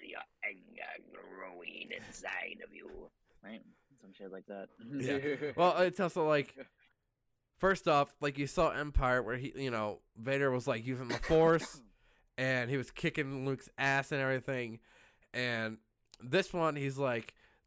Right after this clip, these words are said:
Speaker 2: the, the way, you know, you have to also put in the fact that Vader is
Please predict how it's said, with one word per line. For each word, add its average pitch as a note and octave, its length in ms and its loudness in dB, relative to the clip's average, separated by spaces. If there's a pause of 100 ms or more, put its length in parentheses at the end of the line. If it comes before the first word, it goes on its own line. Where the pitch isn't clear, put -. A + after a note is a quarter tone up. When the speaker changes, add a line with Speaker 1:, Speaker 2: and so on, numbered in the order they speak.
Speaker 2:
the, D3 160 4
the D3 140 0
way, D#3 260 4 (100)
you C#3+ 140 -4
know, A#2 320 2 (640)
you D3 80 -4
have E3+ 100 2
to G#3 60 4
also F3 160 2
put F3+ 100 2
in D3 60 2
the C#3+ 60 -4
fact F3 320 4
that B2 120 -2
Vader F3+ 380 6
is B2+ 460 -2